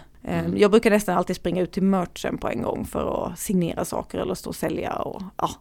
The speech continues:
Speaker 1: s-,
Speaker 2: Ja.
Speaker 1: synas och vara där. Så att det blir ganska, jag brukar ganska snabbt ge mig iväg. Så jag brukar inte liksom så här sätta mig ner och ta det lugnt, utan det är liksom tjong ut till merchen på en gång.
Speaker 2: Alltså på två minuter?
Speaker 1: Ja, i princip.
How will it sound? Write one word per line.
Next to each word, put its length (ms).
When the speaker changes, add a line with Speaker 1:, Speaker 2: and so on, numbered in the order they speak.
Speaker 1:
s-, 240
Speaker 2:
Ja. 60
Speaker 1:
synas 480
och 60
vara 120
där. 220
Så 140
att 60
det 80
blir 220
ganska, 340
jag 100
brukar 300
ganska 260
snabbt 440
ge 100
mig 120
iväg. 220
Så 40
jag 60
brukar 160
inte 240
liksom 220
så 80
här 40
sätta 360
mig 120
ner 120
och 100
ta 120
det 100
lugnt, 360
utan 300
det 100
är 40
liksom 260
tjong 420
ut 200
till 220
merchen 360
på 100
en 100
gång. 180
Speaker 2:
Alltså 400
på 360
två 140
minuter? 480
Speaker 1:
Ja, 300
i 100
princip. 440